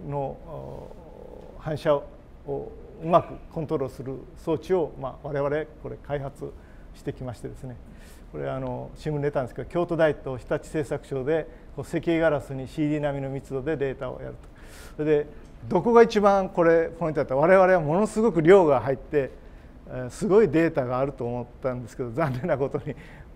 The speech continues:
ほとんどの新聞はですね、三億年以上の記録ができると、<laughs> 要するにガラスの中にあると、こ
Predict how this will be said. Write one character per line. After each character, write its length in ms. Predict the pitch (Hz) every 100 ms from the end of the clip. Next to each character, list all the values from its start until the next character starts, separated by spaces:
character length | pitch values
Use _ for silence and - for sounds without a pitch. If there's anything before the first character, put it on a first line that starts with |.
| -
ほ 140 | 180
と 140 | 208 214
ん 60 |
ど 100 | 170
の 120 | 139
新 240 | 127 151 143
聞 160 | -
は 80 | 143
で 100 | 120
す 80 | -
ね、 160 | 127 135 - - - - -
三 360 | - - 185 202
億 200 | 202 190
年 160 | 190
以 40 | 180
上 140 | 160
の 80 | 127
記 160 | -
録 240 | 147 135 143
が 240 | 131 131 - - -
で 100 | 135
き 100 | -
る 120 | 170 147
と、 260 | - 165 - -
<laughs> 140 | -
要 120 | 175
す 140 | 156 170
る 60 |
に 80 | 120 - - 123
ガ 140 | 160
ラ 120 | 190
ス 120 | 190
の 100 | 190
中 260 | 185 175 151
に 140 | 131
あ 60 | 127
る 120 | 123
と、 300 | 120 127 120 - - -
こ 340 | 139 131 123